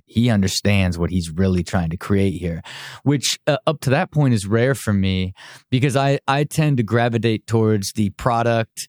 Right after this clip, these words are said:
and brand marketing minds as opposed to people that have their, their heads wrapped around how it's the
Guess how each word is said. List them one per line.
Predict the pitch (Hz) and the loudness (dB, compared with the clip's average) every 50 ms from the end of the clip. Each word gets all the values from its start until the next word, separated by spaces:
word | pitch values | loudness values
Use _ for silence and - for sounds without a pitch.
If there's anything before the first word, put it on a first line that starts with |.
| - - - - - - _ - | -16 -20 -20 -20 -20 -20 _ -4
and | 110 107 101 98 95 92 92 92 95 90 - - _ - | 0 0 2 2 0 0 0 0 -2 -2 -6 -12 _ -10
brand | 104 95 117 113 117 117 117 117 110 92 87 | -4 0 2 2 4 4 4 2 2 2 2
marketing | 104 110 120 131 - - 107 107 101 95 | 2 2 2 2 0 0 0 2 2 2
minds | 92 95 92 92 92 92 92 92 90 95 92 - - - - - - - - - - | 2 2 2 2 2 2 0 0 0 -2 -2 -4 -6 -8 -12 -18 -20 -20 -12 -4 -2
as | 113 110 98 | 0 0 0
opposed | 113 - - - 131 131 131 107 - | 0 0 0 0 2 2 0 0 -2
to | 101 | -2
people | - 120 117 104 104 | -2 0 0 2 2
that | 98 101 98 92 | 0 2 0 2
have | 101 107 101 95 90 | 0 0 0 0 0
their, | 101 101 98 95 95 95 98 - | 0 2 2 2 2 0 -2 -2
their | - 107 104 101 98 95 95 95 95 92 - - - | 0 0 2 2 2 2 2 2 0 -2 -4 -8 -8
heads | - - 123 120 117 107 95 95 90 | -2 0 2 2 2 0 0 0 0
wrapped | 107 104 104 98 - - | 2 2 2 0 0 0
around | 101 98 101 98 98 98 98 95 | 0 2 2 2 2 2 0 0
how | 92 101 101 95 95 | 0 -2 0 0 -2
it's | 90 - - | -2 -4 -6
the | - 104 | -6 -6